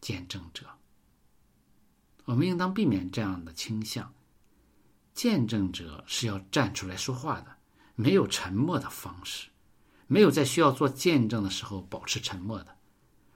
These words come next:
总得有人主动来做点什么。腓力，这个谦卑而又顺服的腓力，现在神要让他运用传福音所需要的第三个要素，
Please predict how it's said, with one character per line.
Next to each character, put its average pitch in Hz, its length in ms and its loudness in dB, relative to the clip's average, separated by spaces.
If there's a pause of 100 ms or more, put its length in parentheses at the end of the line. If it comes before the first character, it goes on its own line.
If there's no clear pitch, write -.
(200)
总 143 300 2
得 170 140 6
有 107 240 4
人 92 320 -6
主 87 320 -4
动 156 340 0 (340)
来 87 120 -12
做 151 220 -6
点 95 140 -12
什 - 180 -16
么。 - 80 -20 (3000)
腓 156 300 6
力， 143 440 2 (460)
这 113 160 0
个 104 100 -4
谦 131 360 2
卑 127 520 6
而 104 140 -8
又 101 100 -4
顺 113 320 0
服 - 160 -10
的 90 100 -8
腓 120 300 4
力， 110 340 2 (220)
现 180 220 -2
在 175 240 2
神 131 580 0
要 120 360 0
让 120 200 -2
他 127 240 -10
运 120 320 0
用 98 320 -4
传 110 280 -6
福 120 180 -4
音 135 180 4
所 120 240 -8
需 - 180 -12
要 90 120 -6
的 - 120 -14
第 110 220 -6
三 139 400 -4
个 131 100 -4
要 90 180 -8
素， - 260 -14